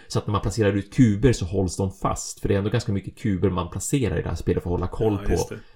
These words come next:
Speaker 1: D N A och liksom grejer och pluppar hiten och diten.
Speaker 2: Mm.
Speaker 1: Så, så det, det verkar vara en, det verkar verkligen vara en, en fantastiskt bra produktion. Eh, precis som jag, vad jag tyckte att det, det förra spelet var. Och det gäller ju även dinosaurierna i sig såklart. Att,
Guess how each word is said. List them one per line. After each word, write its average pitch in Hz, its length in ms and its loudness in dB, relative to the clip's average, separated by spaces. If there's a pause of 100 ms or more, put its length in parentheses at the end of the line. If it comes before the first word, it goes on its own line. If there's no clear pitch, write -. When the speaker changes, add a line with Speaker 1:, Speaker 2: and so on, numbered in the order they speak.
Speaker 1:
D 107 280 0
N 92 120 0
A 87 220 2
och 90 240 0
liksom 87 240 -6
grejer 87 380 0
och 85 220 -4 (480)
pluppar 92 360 -4
hiten 90 300 -4
och 92 60 -2
diten. 90 380 -4
Speaker 2:
Mm. 104 160 0 (760)
Speaker 1:
Så, 101 80 -8
så 107 100 -8
det, 113 340 -4
det 131 120 -4
verkar 135 180 -4
vara 135 200 -2
en, 135 180 -6 (340)
det 120 80 -2
verkar 127 360 0
verkligen 101 280 -2
vara 92 260 -2
en, 95 280 -6
en 87 200 -8
fantastiskt 90 600 -10 (320)
bra 95 420 -2
produktion. 98 800 -2 (640)
Eh, 82 400 -2 (440)
precis 135 360 -2
som 95 180 2
jag, 87 200 2
vad 92 100 2
jag 82 80 -2
tyckte - 320 -4
att 85 120 -6
det, 85 300 -2
det 95 60 -4
förra 110 300 2
spelet - 400 -6
var. 80 200 -4
Och 90 60 -2
det 107 80 0
gäller 101 220 2
ju 98 60 4
även 92 260 0
dinosaurierna 90 680 0
i 90 60 0
sig 90 300 0
såklart. 78 400 -6
Att, 80 160 -10